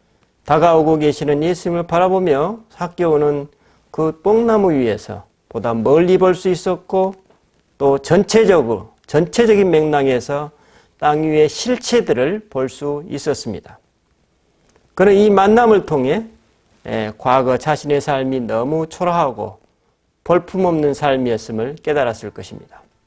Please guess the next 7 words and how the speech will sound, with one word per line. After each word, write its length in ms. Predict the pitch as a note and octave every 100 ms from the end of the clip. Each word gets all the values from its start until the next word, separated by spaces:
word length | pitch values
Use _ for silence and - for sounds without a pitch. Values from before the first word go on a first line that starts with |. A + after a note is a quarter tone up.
| _ _ _ _ _ _ _ _ _ _ _ _ _ -
그는 240 | D3+ D3+
비록 340 | D3 D3 C#3+
세관장이었고 1080 | - G3+ G3+ F#3+ E3 C#3+ C3+ B2+ - C3 C3
부자였지만 800 | C3 D3 E3+ D#3+ B2 - G#2 G2 G2+ _ _ _ _ _ _
실상 540 | - B2 - A#2+ A#2+ -
알맹이 640 | A#2+ C3 D3 D3+ D3 C#3
없는 400 | C3+ C3 C3+ C#3+